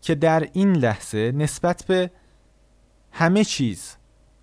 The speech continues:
کاملاً مجزا باشید، مستقل باشید و زندگیتون رو با همین استقلال کامل پیش ببرید. و این استقلال رو هم لحظه به لحظه رشد بدید. یعنی اینکه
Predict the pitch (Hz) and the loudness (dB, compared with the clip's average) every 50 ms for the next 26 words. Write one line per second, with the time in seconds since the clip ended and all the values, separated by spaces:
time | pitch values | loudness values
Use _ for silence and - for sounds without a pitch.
0 | _ _ _ _ - - - 151 147 143 139 135 127 123 127 123 113 101 95 104 | _ _ _ _ -8 0 2 4 4 4 2 2 0 0 0 0 0 -2 -2 -2
1 | 107 110 98 117 110 104 101 101 101 101 104 110 127 131 127 - 175 170 - 143 | -2 -2 -2 -2 -2 -2 -4 -4 -4 -4 -2 -2 -4 -4 -4 -8 -10 -8 -4 -4
2 | 127 113 - - - 131 117 104 - 104 98 101 110 127 131 127 - - 170 175 | -4 -4 -4 -6 -6 -6 -6 -4 -6 -6 -8 -4 -4 -4 -4 -4 -6 -8 -8 -8
3 | 175 - _ _ _ _ _ _ _ _ _ _ _ _ _ _ _ _ _ _ | -10 -12 _ _ _ _ _ _ _ _ _ _ _ _ _ _ _ _ _ _
4 | _ _ _ _ _ _ _ _ _ 131 156 165 151 170 170 170 165 165 156 156 | _ _ _ _ _ _ _ _ _ 2 2 2 2 0 0 0 -2 -2 -4 -6
5 | 185 180 - 208 202 196 190 196 175 165 160 156 151 147 - - 175 180 190 196 | -10 -8 -4 -4 -2 0 0 0 0 2 2 2 2 2 0 -2 -2 0 0 0
6 | 190 175 147 - - - 156 139 139 143 147 156 165 170 175 - - - - 160 | 0 -2 -2 -2 -2 -2 -2 -2 0 0 0 0 0 0 -4 -6 -8 -2 0 0
7 | 147 143 147 147 139 123 - 110 101 - - 104 98 92 85 78 69 69 - - | 2 2 2 2 0 -2 -4 -6 -8 -6 -6 -6 -6 -6 -8 -8 -10 -12 -18 -20
8 | - - _ _ _ _ _ _ _ _ _ _ _ _ _ _ _ _ _ _ | -20 -20 _ _ _ _ _ _ _ _ _ _ _ _ _ _ _ _ _ _
9 | _ _ _ _ _ - 143 151 190 208 196 170 - - 170 147 147 160 175 196 | _ _ _ _ _ 0 2 4 4 4 2 0 2 0 0 2 2 2 2 2
10 | 202 202 196 - - 208 196 185 160 147 123 - 156 160 151 151 151 - - 185 | 2 0 -2 0 0 0 2 2 2 0 0 0 0 2 2 2 0 0 0 2
11 | 196 190 143 - - - 104 92 90 90 - 117 113 110 120 127 139 143 139 - | 4 4 4 2 -4 -6 -6 -8 -8 -8 -6 -6 -4 -2 -2 -2 -2 -2 -2 0
12 | 165 165 | 0 0